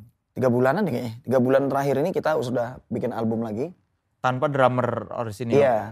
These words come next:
Speaker 1: drummernya pakai cabutan dulu dan kita mau ngeluarin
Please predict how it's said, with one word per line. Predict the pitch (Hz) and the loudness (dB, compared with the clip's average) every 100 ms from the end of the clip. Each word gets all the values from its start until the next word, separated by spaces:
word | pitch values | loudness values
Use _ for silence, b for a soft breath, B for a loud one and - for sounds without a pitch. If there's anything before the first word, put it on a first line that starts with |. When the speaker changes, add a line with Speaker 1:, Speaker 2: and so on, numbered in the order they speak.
| 110 _ | -16 _
Speaker 1:
drummernya | 117 117 117 123 131 | 0 2 2 2 0
pakai | 123 120 113 | -2 -2 -2
cabutan | - 117 113 120 113 | 0 0 0 -2 -2
dulu | 110 156 - - | 0 0 -2 -6
dan | 113 107 | -6 -4
kita | 104 117 | -4 -4
mau | 110 | -4
ngeluarin | 92 113 107 107 107 107 98 | -4 -6 -4 -4 -6 -8 -12